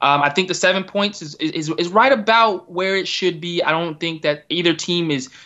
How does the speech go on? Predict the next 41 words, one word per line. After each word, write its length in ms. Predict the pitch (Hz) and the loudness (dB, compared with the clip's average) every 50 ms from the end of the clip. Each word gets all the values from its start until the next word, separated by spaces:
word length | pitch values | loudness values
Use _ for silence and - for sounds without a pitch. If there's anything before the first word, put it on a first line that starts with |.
| - - | -6 0
light 260 | 143 160 175 170 165 | 4 4 4 4 2
years 200 | 160 160 156 151 | 0 -2 0 -2
ahead 240 | 143 147 160 156 151 | -2 -4 -4 -4 -4
of 140 | 151 139 139 | -4 -4 -6
the 120 | 143 139 | -2 -2
other 180 | 143 147 151 143 | 0 0 0 -2
one 240 | 143 143 139 135 127 _ _ _ _ _ _ _ _ _ _ _ _ _ _ _ - | -6 -6 -8 -10 -12 _ _ _ _ _ _ _ _ _ _ _ _ _ _ _ -20
as 60 | - | -12
far 200 | - - 135 135 | -6 -4 -2 -2
as, 160 | 135 131 127 139 | -2 -4 -6 -8
you 80 | 131 | -10
know, 160 | 123 107 101 - - | -10 -10 -10 -8 -8
uh, 60 | - | -6
you 60 | 127 | -6
know, 100 | - - | -6 -6
talent 420 | - - - - 139 143 143 139 135 | -8 -4 0 2 4 4 4 4 2
or 100 | 131 127 | 2 0
ability 400 | 123 127 147 151 160 165 170 190 | 0 2 2 4 4 4 2 0
is 120 | 196 196 | -2 -4
concerned. 460 | - 240 220 220 240 240 262 302 302 - - - - - - - - _ | -4 -4 -2 2 2 2 2 2 -2 -6 -16 -20 -20 -20 -20 -20 -6 _
Uh, 180 | 135 139 135 131 | 2 2 4 4
but 100 | 131 131 | 4 2
I 60 | 135 | 2
do 140 | 139 156 156 | 2 0 -2
think 180 | 151 160 147 | -2 -2 -4
Wake 180 | 139 143 147 - | -2 -4 -4 -4
Forest 260 | - 147 147 139 - | -4 -2 -2 -2 -4
is 120 | 143 131 131 | -6 -8 -6
the 100 | 135 - | -4 -4
over-, 200 | 139 139 139 147 | -2 -2 -2 -2
has 140 | 143 147 135 | -4 -4 0
been 200 | 131 156 147 147 | 2 2 2 2
the 80 | 139 | 2
better 220 | 135 139 139 139 135 | 4 4 4 4 2
team 280 | 135 - 147 139 135 | -2 -4 -4 -4 -2
going 240 | 127 127 127 127 127 | 0 0 2 2 2
into 140 | 127 123 - | 0 -2 -2
this 160 | 127 127 123 | -4 -4 -2
game 220 | 127 131 127 127 120 | 0 0 0 0 0
and 180 | - 127 123 | 0 0 2
will 240 | 127 123 120 - - | 2 2 0 0 -6